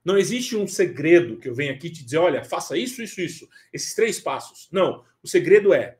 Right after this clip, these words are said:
ajeita a sua vida, porque só você conhece, e depois você começa a gerar mais dinheiro, porque você vai começar a ter mais dinheiro, e aí você coloca dentro de um investimento e acabou.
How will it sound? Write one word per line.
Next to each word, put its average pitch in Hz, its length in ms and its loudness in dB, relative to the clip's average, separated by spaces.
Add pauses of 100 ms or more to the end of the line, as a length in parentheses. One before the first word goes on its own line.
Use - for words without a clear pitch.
ajeita 165 520 0
a - 20 -6
sua 208 220 -4
vida, 147 420 -10
porque - 180 -20
só 127 140 -10
você 123 220 -10
conhece, 135 480 -8 (280)
e - 60 -16
depois 175 600 6 (280)
você 156 160 -6
começa 160 280 -6
a - 20 -14
gerar 151 200 0
mais 147 240 -6
dinheiro, 117 360 -8
porque 123 180 -6
você 139 220 -6
vai 143 180 2
começar 147 360 -4
a 190 40 0
ter 196 100 -6
mais 180 200 -2
dinheiro, 143 400 -4 (260)
e 143 60 -2
aí 147 100 2
você 139 220 -8
coloca 147 520 2 (240)
dentro 147 480 -4
de 123 140 -8
um 139 40 -2
investimento 135 800 -6
e - 80 -20
acabou. 147 680 -4